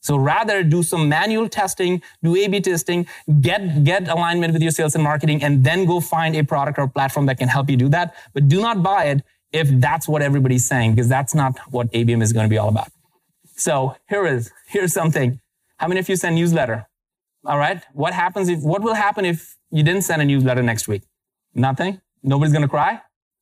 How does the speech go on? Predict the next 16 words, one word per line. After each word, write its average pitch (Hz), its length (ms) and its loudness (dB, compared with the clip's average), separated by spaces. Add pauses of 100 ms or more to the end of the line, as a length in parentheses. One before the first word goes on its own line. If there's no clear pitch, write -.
(100)
Well, 139 120 0
why 143 100 0
did 160 80 0
we 170 80 0
send 202 220 0
it? 143 180 -6 (800)
Is 143 180 4
revenue 147 380 2
gonna 180 180 0
drop? 185 320 0 (460)
No. 127 420 -2 (280)
Is 143 260 2
sales 151 340 0
gonna 170 180 0
go 160 180 2
up? 196 200 -2